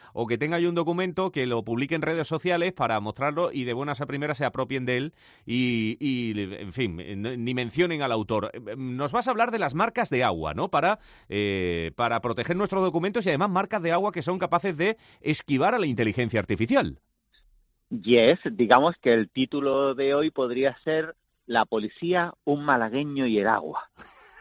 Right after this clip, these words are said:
Speaker 2: Que tú
Speaker 1: <laughs> Qué
Speaker 2: dices,
Speaker 1: bonito, qué
Speaker 2: "¿Esto
Speaker 1: poeta.
Speaker 2: cómo es?".
Speaker 1: <laughs> Eres un
Speaker 2: Qué
Speaker 1: poeta,
Speaker 2: bonito.
Speaker 1: Iván.
Speaker 2: Claro. ¿Por qué?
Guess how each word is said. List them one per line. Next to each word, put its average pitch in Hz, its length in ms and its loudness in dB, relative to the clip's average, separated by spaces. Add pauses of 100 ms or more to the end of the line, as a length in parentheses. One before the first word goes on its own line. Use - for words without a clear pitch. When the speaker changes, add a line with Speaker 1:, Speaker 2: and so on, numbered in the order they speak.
Speaker 2:
Que - 140 0
tú 113 80 0
Speaker 1:
<laughs> 110 40 4
Qué - 20 4
Speaker 2:
dices, 110 120 2
Speaker 1:
bonito, 143 340 2
qué 139 60 2
Speaker 2:
"¿Esto 160 140 4
Speaker 1:
poeta. 147 220 6
Speaker 2:
cómo 95 180 2
es?". - 60 0
Speaker 1:
<laughs> - 240 2
Eres 170 220 4
un 135 140 -6
Speaker 2:
Qué 147 160 8
Speaker 1:
poeta, 104 180 2
Speaker 2:
bonito. 90 180 0
Speaker 1:
Iván. - 160 0 (280)
Speaker 2:
Claro. 127 340 4 (320)
¿Por 180 200 6
qué? 190 220 4